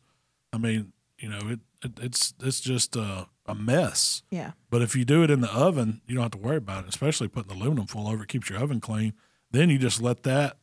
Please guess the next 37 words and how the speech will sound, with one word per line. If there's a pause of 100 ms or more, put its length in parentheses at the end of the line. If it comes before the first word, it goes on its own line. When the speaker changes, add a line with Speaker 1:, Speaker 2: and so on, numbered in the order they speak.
(120)
Speaker 1:
cool
off,
and
now
all
your
grease
is
contained
in
the
foil. (760)
Wad
it
up,
throw
it
in
the
trash.
You
don't
have
to
worry
about
draining
grease,
pouring
it
down
your
drain,
clogging
the
drain
up.